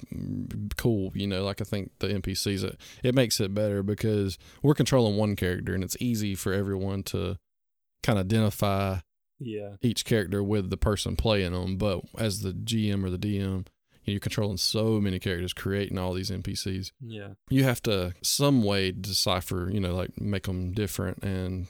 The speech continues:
Speaker 1: you know, get some variability and make 'em easy to distinguish between 'em 'cause it's, gets confusing sometimes if you're <laughs> I
Speaker 2: It
Speaker 1: love it
Speaker 2: does.
Speaker 1: when it's like, you're like, "I just want you to talk to this guy, you know, this is the important guy in the story that I've written in here. Let's go talk to this guy." And I give you, like, four clues.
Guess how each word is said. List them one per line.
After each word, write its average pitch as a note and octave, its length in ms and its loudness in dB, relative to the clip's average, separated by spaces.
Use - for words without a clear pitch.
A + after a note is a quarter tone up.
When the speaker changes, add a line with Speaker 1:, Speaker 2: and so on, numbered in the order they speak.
Speaker 1:
you A#2 140 -6
know, G2 60 -6
get G#2 120 -2
some F#2+ 160 -2
variability G2 560 2
and G2+ 80 2
make A2 160 2
'em G2 120 -2
easy G#2+ 280 0
to F#2+ 160 -2
distinguish G2 600 -2
between A#2 360 -2
'em G2 140 -4
'cause G2 160 -2
it's, - 260 -6
gets - 180 -2
confusing G#2 500 -2
sometimes F#2+ 520 -2
if F#2 160 -6
you're F#2 220 -2
<laughs> - 140 -4
I B2+ 60 2
Speaker 2:
It - 20 2
Speaker 1:
love C3 220 6
it B2+ 60 6
Speaker 2:
does. A2 80 0
Speaker 1:
when A2+ 360 0
it's A2+ 160 -2
like, G#2+ 440 0
you're B2 160 2
like, A2 200 4
"I A#2+ 60 4
just C3+ 160 0
want C#3+ 160 2
you C3 40 2
to A#2 60 -2
talk B2 160 2
to A2+ 80 0
this A2 220 0
guy, F#2+ 320 2
you G2+ 160 0
know, G2+ 120 -2
this G#2+ 200 -2
is G#2 100 -2
the A2 120 0
important G#2+ 420 0
guy G#2 120 0
in G2 60 0
the G2 60 0
story G2+ 380 0
that G2 120 -2
I've G2 180 -2
written G#2 280 0
in G#2+ 100 2
here. F#2+ 300 -2
Let's F#2+ 160 -2
go G#2+ 100 -2
talk G#2 220 -2
to G2+ 80 -2
this F#2+ 180 -4
guy." F#2+ 180 -6
And G2 120 -6
I G2 40 -6
give G2 220 -6
you, G2+ 100 -4
like, F#2 220 -4
four A2+ 220 0
clues. F#2+ 480 -6